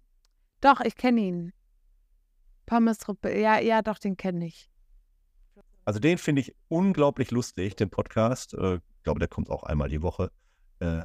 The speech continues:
Speaker 2: aber da ist auch schon wieder die Länge. Ka-, ist, aber wenn man nachhören will, äh, das schafft man nicht. Dafür gibt's zu viele Folgen. Also einfach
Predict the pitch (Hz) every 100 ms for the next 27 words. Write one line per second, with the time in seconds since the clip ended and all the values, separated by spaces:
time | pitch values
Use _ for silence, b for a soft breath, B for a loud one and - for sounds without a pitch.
0 | - 101 117 113 110 - 123 - 110 110
1 | 107 110 143 185 220 - _ _ _ _
2 | _ _ - 117 - - 101 98 107 110
3 | 113 101 113 135 120 117 104 113 113 110
4 | 98 98 98 - 87 - 92 - 78 73
5 | 82 - 80 85 - - - 85 - 92
6 | 95 98 95 101 87 85 - _ 107 123
7 | 123 107